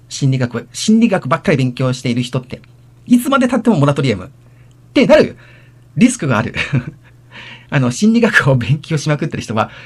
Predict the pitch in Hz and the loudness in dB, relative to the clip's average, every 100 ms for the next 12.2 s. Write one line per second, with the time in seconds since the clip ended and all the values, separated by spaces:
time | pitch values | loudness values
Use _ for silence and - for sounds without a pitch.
0 | - - 143 311 370 127 127 143 170 147 | -20 0 2 4 2 2 2 0 0 -2
1 | 107 104 - 98 - - - 117 95 - | -2 -8 -10 -16 -16 -20 -12 -10 -10 -14
2 | _ - - 220 135 127 143 135 143 135 | _ -8 0 2 2 2 0 0 0 -2
3 | 127 120 117 104 - - - - - - | -4 -4 -6 -6 -14 -18 -20 -20 -20 -8
4 | - 156 143 143 135 113 104 - 127 185 | 0 2 4 2 0 -2 -4 -2 2 2
5 | 190 180 - - 175 202 190 117 120 107 | 0 -2 -8 -10 -6 -4 -4 -4 -4 -6
6 | - - - - - 147 165 202 208 123 | -12 -14 -20 -16 0 2 4 2 2 0
7 | - 190 147 117 120 127 - 113 - - | -2 -2 -4 -4 -4 -6 -6 -12 -16 -4
8 | 151 175 123 104 107 - - - 113 117 | -2 0 0 -4 -14 -18 -20 -8 -6 -6
9 | - - - - 131 143 135 120 - 135 | -10 -20 -16 -10 -4 -2 -2 -4 -4 -4
10 | - 117 110 117 - - 127 - 120 127 | -6 -14 -14 -16 -18 -10 -8 -2 0 0
11 | 127 135 - - 104 113 120 139 131 104 | -2 -4 -4 -12 -12 -10 -8 -6 -6 -8
12 | - | -16